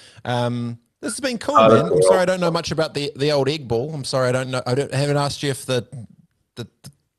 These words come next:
Speaker 1: the rugby shit, don't know, but you've obviously done, you know it really well, so well done. <laughs>
Speaker 2: Nah,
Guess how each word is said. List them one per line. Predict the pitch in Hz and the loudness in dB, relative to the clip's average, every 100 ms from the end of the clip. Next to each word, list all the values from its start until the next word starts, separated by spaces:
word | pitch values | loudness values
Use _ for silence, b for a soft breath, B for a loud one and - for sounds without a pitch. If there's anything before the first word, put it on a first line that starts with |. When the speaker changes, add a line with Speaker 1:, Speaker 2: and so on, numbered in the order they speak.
| _ _ _ | _ _ _
Speaker 1:
the | 120 | -2
rugby | 143 - | -2 -2
shit, | 127 151 147 - | -4 -4 -6 -6
don't | 151 | -6
know, | 147 160 - - - _ | -4 -4 -8 -18 -20 _
but | 139 123 - _ _ | -4 -4 -8 _ _
you've | 135 135 | -6 -2
obviously | 156 156 156 | 0 -2 -2
done, | 151 | -4
you | 143 | -2
know | 143 165 | 0 0
it | - | 0
really | 139 160 165 | 0 0 2
well, | 147 170 | 2 0
so | 156 | 0
well | 143 151 | 0 0
done. | 143 170 - _ _ B B - | 0 -2 -6 _ _ B B -6
<laughs> | 311 | -4
Speaker 2:
Nah, | - - 113 | -2 2 2